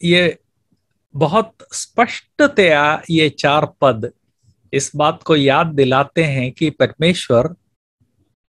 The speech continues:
विश्वासियों से, खासकर नए नियम के विश्वासियों से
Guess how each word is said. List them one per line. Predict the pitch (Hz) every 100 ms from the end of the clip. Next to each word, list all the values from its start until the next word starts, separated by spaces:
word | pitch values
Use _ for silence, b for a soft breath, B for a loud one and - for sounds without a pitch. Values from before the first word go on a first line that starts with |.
| _ _
विश्वासियों | 131 - 185 190 - 180 156
से, | - 135 135
खासकर | 139 - 156 - 156 135
नए | 139 143 185
नियम | 196 185 165
के | 165 151
विश्वासियों | 131 - 143 139 - 135 123
से | - 131 170